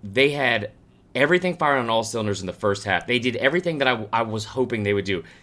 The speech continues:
Get the ball to Kadarius Toney, get the ball to your playmakers. Felipe looked pretty good. The defense was, was making adjustments,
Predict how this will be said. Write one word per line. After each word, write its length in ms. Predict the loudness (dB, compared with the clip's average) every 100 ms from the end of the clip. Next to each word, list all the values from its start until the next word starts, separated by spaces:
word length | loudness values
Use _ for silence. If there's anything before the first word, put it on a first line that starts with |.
| -2
Get 120 | -2
the 60 | 0
ball 180 | 2 2
to 60 | 0
Kadarius 320 | 0 0 0
Toney, 400 | -4 -2 -2 -4 -18 -6
get 140 | -4
the 60 | 0
ball 120 | 2
to 60 | 2
your 80 | 0
playmakers. 560 | -4 -2 0 -2 -2
Felipe 300 | -4 -2 0
looked 380 | 2 2 0 -4
pretty 280 | -4 -2 -2
good. 380 | 0 4 4 2 -10 -20 -20 -20 -10
The 100 | -4
defense 460 | 2 2 2 0 0
was, 320 | 0 0 -6
was 280 | -6 -6 -2
making 300 | 0 0 0
adjustments, 540 | 0 0 0 -2 -4